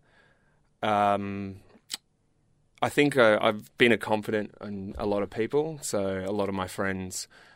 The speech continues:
uh, you know, come to me for advice, and I'm not trying to blow my own horn here or anything, but,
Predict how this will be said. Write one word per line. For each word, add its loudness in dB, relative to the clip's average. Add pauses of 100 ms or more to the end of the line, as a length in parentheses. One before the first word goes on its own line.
(120)
uh, -6 (160)
you -8
know, -4 (100)
come -6
to -8
me -6
for -6 (120)
advice, -2
and -6
I'm -2
not -2
trying -2
to -6 (200)
blow -2
my -4
own -6
horn -8
here -4
or 0
anything, -6
but, -2